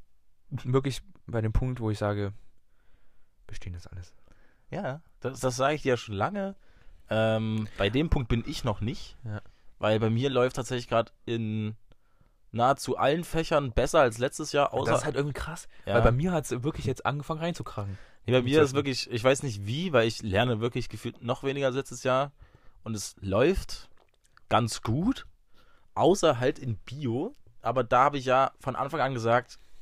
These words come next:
Speaker 2: machst du nichts, weil das ist so das Ding. Das ist auch irgendwie ganz komisch. Ich sitze in Bio halt komplett alleine so.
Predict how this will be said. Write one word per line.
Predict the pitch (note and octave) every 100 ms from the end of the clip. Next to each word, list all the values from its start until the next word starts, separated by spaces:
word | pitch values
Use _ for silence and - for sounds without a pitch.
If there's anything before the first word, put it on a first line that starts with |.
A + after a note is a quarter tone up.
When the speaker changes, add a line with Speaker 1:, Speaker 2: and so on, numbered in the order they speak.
| -
Speaker 2:
machst | G#2 G#2+ -
du |
nichts, | G#2+ C#3 - -
weil | G2+ G#2 G#2 - - -
das | B2+
ist | C#3+
so | E3
das | D3+ C3
Ding. | D3 D3 G#2+ - - - -
Das | A#2
ist | A#2+ - -
auch | A2 -
irgendwie | D3+
ganz | C#3 D3+
komisch. | - D3
Ich | A#2+
sitze | C3 C#3
in | A#2+
Bio | C#3 D3
halt | C3
komplett | - D3 D#3+
alleine | A#2 A2 C#3+ E3+
so. | E3+ G3+